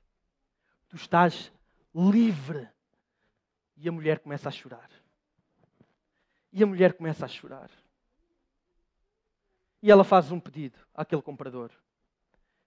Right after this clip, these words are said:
E diz assim, "Permita-me ser sua escrava.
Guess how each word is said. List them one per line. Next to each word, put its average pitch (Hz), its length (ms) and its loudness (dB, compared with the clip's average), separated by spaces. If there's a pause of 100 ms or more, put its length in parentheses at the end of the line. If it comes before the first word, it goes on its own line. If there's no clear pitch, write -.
(380)
E 190 80 -8
diz 180 160 0
assim, 151 400 -4 (2750)
"Permita-me 175 640 -4 (680)
ser 185 240 0
sua - 220 -14
escrava. 127 580 -8